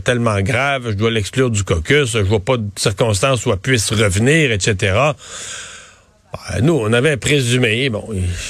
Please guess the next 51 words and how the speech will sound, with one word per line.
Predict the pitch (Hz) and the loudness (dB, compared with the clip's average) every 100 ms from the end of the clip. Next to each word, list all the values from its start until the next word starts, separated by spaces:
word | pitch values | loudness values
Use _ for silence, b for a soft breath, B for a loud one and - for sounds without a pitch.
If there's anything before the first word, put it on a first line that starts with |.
| B B B - | B B B -4
y | |
a | |
quelque | 95 120 | -2 0
chose, | - 95 98 | 0 0 0
tout | 117 | 2
le | |
monde | 120 123 | 2 2
a | 117 | 2
l'air | 123 123 | 2 2
de | |
comprendre, | 110 123 156 247 | 0 2 2 2
mais | 170 | 2
on | |
n'a | 170 | 4
jamais | 165 196 202 | 4 2 2
su, | - 247 | 0 0
c'est | - | 0
ça, | 156 240 175 | 0 -2 -2
pour | 190 240 | 0 2
le | |
public, | 185 147 147 285 247 | 2 0 2 0 -2
comme | - 208 156 | -2 -2 -2
pour | - 151 | 0 2
nous, | 226 | 2
on | |
n'en | 180 139 | 2 2
sait | 208 | 2
pas | 220 | 0
plus | 180 156 | 2 2
là, | 214 | 2
on | 196 | 2
ne | 147 | 2
sait | 107 117 | 2 2
pas | 147 113 B B B - | 0 0 B B B -2
de | 104 | -2
quoi | - 151 233 | 2 2 4
on | 185 | 0
parle, | 139 180 185 | 0 0 0
de | 135 | -2
quel | 107 98 | 0 0
genre | 95 175 185 | 2 2 2
de | 175 | 2
plainte | 175 185 175 | 2 2 2
on | 170 | 0
parle, | 143 170 151 | 0 0 0
de | |
quelle | 113 110 104 | -2 0 0
gravité | 101 104 101 101 180 | 0 0 0 0 0
on | 190 | 2
parle. | 147 196 190 B B B | 0 2 0 B B B
Et | B | B